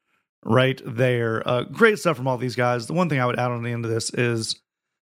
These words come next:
going back to that idea that, uh, prophet is one of those things that's trying to confer some kind of special status, be that because it's someone who thinks they have a word or someone who thinks they just,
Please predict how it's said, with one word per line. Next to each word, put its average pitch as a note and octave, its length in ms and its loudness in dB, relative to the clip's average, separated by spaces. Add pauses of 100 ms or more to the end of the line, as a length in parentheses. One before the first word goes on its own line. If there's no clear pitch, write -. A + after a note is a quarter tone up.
(320)
going F3+ 220 6
back D3 180 2
to C3+ 60 -6
that C#3+ 120 2
idea B2+ 480 -2
that, A2 360 -4
uh, G#2+ 220 0
prophet - 680 0 (140)
is A#2+ 180 0
one C3 140 0
of B2 60 -2
those B2 180 0
things B2 260 -2
that's A#2 160 -4
trying C3 280 2
to A2+ 120 -6
confer A2+ 600 0 (640)
some D3+ 200 4
kind C3+ 240 0
of A#2+ 100 -4
special A#2+ 400 0
status, A2+ 840 -2
be C3 240 -2
that A2+ 300 -2
because A#2 340 -2
it's - 160 -6
someone A2+ 200 -2
who G#2 40 -6
thinks A2+ 220 -6
they G#2 60 0
have G2 100 -2
a G2+ 60 -4
word E3 500 2
or B2+ 80 -4
someone B2 280 -6
who A2+ 120 -6
thinks A#2 480 -8 (680)
they B2+ 280 4
just, A#2+ 480 -4